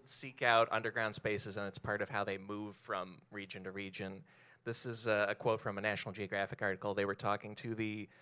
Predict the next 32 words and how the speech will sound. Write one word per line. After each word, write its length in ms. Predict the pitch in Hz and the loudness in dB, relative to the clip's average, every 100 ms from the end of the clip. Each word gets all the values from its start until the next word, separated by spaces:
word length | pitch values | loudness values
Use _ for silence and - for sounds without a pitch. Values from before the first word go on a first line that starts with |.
| - | -10
University 520 | 120 131 143 143 - 120 | 0 2 6 6 6 2
of 100 | - | 4
Pittsburgh 420 | 123 - 120 - | 2 6 4 4
Public 300 | 120 110 101 | 0 2 2
Health 220 | 110 107 | 4 6
School, 500 | - - 101 98 104 - | 4 2 0 -2 -8 -4
and 360 | 104 101 101 - | 0 0 -2 -2
a 120 | - | 0
<laughs> 0 | |
P 180 | 135 117 | 2 2
H 160 | - | 0
D 80 | 190 | -6
candidate 440 | 185 175 156 156 | -2 0 2 2
there, 180 | 151 123 | 2 2
Henry 280 | 120 110 107 | 2 2 0
Ma, 360 | 101 101 98 90 - - _ | 2 2 2 -2 -10 -20 _
he 120 | - 113 | -4 2
said 220 | 123 113 | 4 4
that 120 | 113 | 2
when 120 | 113 | 4
they're 120 | 107 104 | 2 2
tracking, 440 | 123 120 - 110 | 4 4 4 -2
like, 280 | 98 - - - 104 | -2 -4 -20 -16 -8
movements 600 | 113 117 117 113 104 104 | -2 0 2 0 0 -2
of 180 | 92 113 | 0 2
raccoon 380 | 98 - 113 | 2 0 -6
populations 1000 | 101 107 104 101 104 107 - 107 101 95 | 0 2 2 0 0 0 0 -4 -4 -4
in 440 | - 104 104 95 98 | -2 -2 -2 -6 -2
not 240 | 104 107 | -2 -2
New 80 | 104 | -2
York 240 | 101 92 | -4 0
City, 460 | - 98 92 90 | 0 0 -4 -8